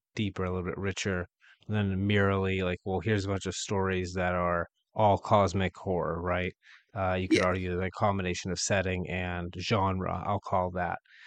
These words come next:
Speaker 1: Um, but the idea that you have something more being explored by concentrating the collection altogether versus spreading it out over time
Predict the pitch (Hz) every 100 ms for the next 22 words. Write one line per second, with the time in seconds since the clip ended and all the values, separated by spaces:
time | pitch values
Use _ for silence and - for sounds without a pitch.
0 | - - - 110 101 95 92 - _ -
1 | - _ _ _ _ _ _ _ _ -
2 | 139 - _ 131 131 131 127 135 147 135
3 | 120 - _ _ _ _ _ 123 113 110
4 | 107 - - 113 113 95 107 110 110 107
5 | 107 101 _ - 120 107 - 107 104 95
6 | 98 101 104 98 104 101 101 92 - -
7 | 110 104 101 92 104 98 101 - - 120
8 | 117 110 - 104 - 101 95 95 95 95
9 | - 95 98 - 101 87 95 95 98 95
10 | 101 98 92 90 98 92 - 98 90 -
11 | - - - - - - 117 110 104 95
12 | 98 95 92 92 - - 104 98 90 92